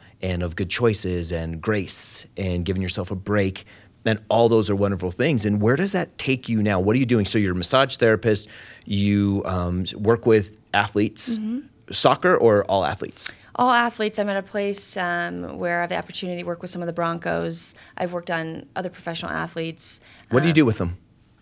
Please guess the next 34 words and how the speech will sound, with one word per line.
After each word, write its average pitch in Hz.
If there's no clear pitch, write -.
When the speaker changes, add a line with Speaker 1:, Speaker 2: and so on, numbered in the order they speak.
Speaker 1:
Is 104
it -
soft -
tissue 151
work 190
or 120
is 104
it 104
mindset 151
or 127
is 95
it 95
the -
combo 143
thing? 160
What, 247
Speaker 2:
Oh, 170
Speaker 1:
what's -
your 117
Speaker 2:
that's 208
massage. 165
Speaker 1:
Massage. -
Speaker 2:
Yeah, 165
soft, 165
Speaker 1:
Okay. 190
Speaker 2:
yeah. 147
Speaker 1:
Soft -
tissue 156
work, 143
massage 120
with, 113
with 107
the 104
athletes. 101